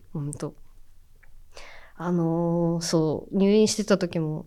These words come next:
ね、ナースコール押せば来てくれるし。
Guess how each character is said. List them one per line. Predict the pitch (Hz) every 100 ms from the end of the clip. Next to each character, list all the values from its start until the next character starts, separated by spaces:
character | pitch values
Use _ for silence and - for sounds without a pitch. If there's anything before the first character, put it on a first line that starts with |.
| -
ね、 | 170 175
ナ | 151 160
ー |
ス | -
コ | - 175
ー |
ル | 160 156
押 | -
せ | 170
ば | 160 143
来 | -
て | - 175
く | 156
れ | 151
る | 160
し。 | - -